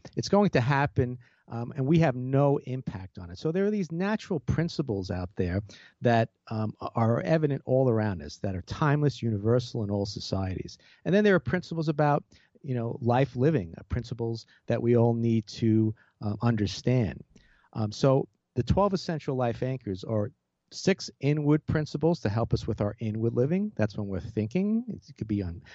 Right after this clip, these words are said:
meditation. It could be on who you are, what's your life vision, what's your goals. And then there are six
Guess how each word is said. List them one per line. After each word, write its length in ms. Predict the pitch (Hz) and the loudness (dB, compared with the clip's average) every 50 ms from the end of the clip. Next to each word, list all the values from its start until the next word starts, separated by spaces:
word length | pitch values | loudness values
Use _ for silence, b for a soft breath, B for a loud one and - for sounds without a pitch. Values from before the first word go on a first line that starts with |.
| B B | B B
meditation. 920 | - 104 92 87 85 - - 139 135 151 143 - - 170 160 160 156 156 b b b b b b | 0 2 2 2 0 2 4 6 6 6 6 4 4 2 4 2 2 -2 b b b b b b
It 140 | 107 104 - | -8 -4 -4
could 100 | - 107 | -4 0
be 180 | 107 107 104 104 | 2 2 2 2
on 260 | 98 92 90 98 - - - | 2 0 -2 -4 -6 -10 -12
who 220 | - - - 139 127 | -6 2 4 4 4
you 320 | 120 110 107 101 101 110 | 6 4 4 4 4 4
are, 400 | 113 123 139 147 143 151 151 143 | 6 6 6 6 4 4 4 2
what's 260 | 117 107 104 - - | 2 0 -2 -4 -6
your 180 | 104 98 90 - 101 - - | -8 -6 -6 -8 -10 -8 -8
life 160 | 95 92 85 - _ - | -8 -8 -8 -10 _ 2
vision, 380 | 120 131 131 139 143 147 143 | 2 2 2 0 -4 -4 -2
what's 260 | 110 92 92 - - | -2 -4 -4 -4 -6
your 100 | - 78 82 - | -8 -10 -8 -2
goals. 520 | - 101 101 110 123 147 160 180 - - b b b b b b b | 0 0 2 4 4 4 2 2 -2 -8 b b b b b b b
And 160 | - 123 127 | -2 2 2
then 100 | 143 151 | 4 4
there 120 | 151 147 143 | 6 4 4
are 20 | |
six 520 | 127 - - - 160 151 - - - - | 4 2 0 0 0 0 0 -4 -12 -14